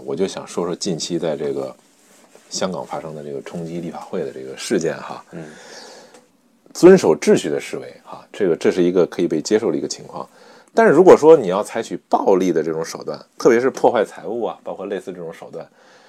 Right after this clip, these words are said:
Speaker 1: 你要去表达自己一种就是观点，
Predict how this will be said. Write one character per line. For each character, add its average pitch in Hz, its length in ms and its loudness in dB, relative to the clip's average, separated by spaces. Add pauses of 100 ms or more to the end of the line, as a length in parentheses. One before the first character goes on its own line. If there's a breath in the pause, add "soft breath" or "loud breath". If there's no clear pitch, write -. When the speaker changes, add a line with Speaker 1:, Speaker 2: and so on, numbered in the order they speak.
(280 soft breath)
Speaker 1:
你 95 160 -8
要 127 180 4
去 98 560 2 (460)
表 78 240 0
达 85 220 -2
自 - 120 -16
己 95 120 -10
一 87 40 -4
种 85 220 -10 (300)
就 - 100 -16
是 76 240 -16 (580)
观 113 240 -4
点， 92 140 -8